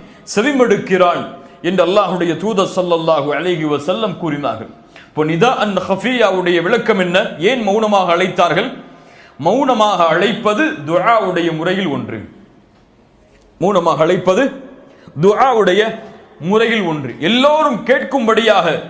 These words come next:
சப்தத்தை உயர்த்தி அழை-, அழைப்பதை விட மௌனமாக அழைப்பதை அல்லாஹ் ரப்புல் ஆலமீன் விரும்புகிறான், அல்லாஹ் அதை ஏற்றுக்கொள்கிறான். இரண்டாவது, "இன்னாதா ரப்பஹு நிதாஅன் ஹஃபியா", ஏன் இந்த மௌனமான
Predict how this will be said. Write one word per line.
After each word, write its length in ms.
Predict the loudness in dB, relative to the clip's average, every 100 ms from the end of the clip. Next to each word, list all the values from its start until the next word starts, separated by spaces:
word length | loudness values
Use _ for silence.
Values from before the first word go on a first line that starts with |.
| -18 -20 -4
சப்தத்தை 580 | -2 0 0 0 0 0
உயர்த்தி 500 | 2 2 2 0 0
அழை-, 340 | 2 2 -2 -8
அழைப்பதை 600 | 0 0 0 0 0 0
விட 460 | 2 2 2 0 -8 -16 -20 -20 -10
மௌனமாக 720 | -2 0 2 2 2 2 2
அழைப்பதை 680 | 2 0 0 -2 0 0 0
அல்லாஹ் 420 | -2 0 0 0 -2
ரப்புல் 360 | -2 0 0
ஆலமீன் 420 | 2 2 0 -2
விரும்புகிறான், 720 | -2 -2 -2 -2 0 0 0 -2
அல்லாஹ் 320 | -4 -2 -2
அதை 280 | -2 -2 -4
ஏற்றுக்கொள்கிறான். 800 | -6 -8 -6 -4 -2 -2 -2 -6 -18 -20 _ _ _ _ _ _ _ _ -4
இரண்டாவது, 760 | -2 0 2 0 0 -4 -6 -8 -18 -20 -20 -18 -10
"இன்னாதா 560 | -6 -2 0 2 0
ரப்பஹு 440 | 0 -2 -2 0 -2 -2
நிதாஅன் 480 | 0 2 2 -2 -6 -6
ஹஃபியா", 580 | -6 -4 -2 0 0 0 -8 -20 -20 -10
ஏன் 300 | -2 0 2
இந்த 240 | 0 2 0
மௌனமான 800 | 2 0 0 2 2 2 0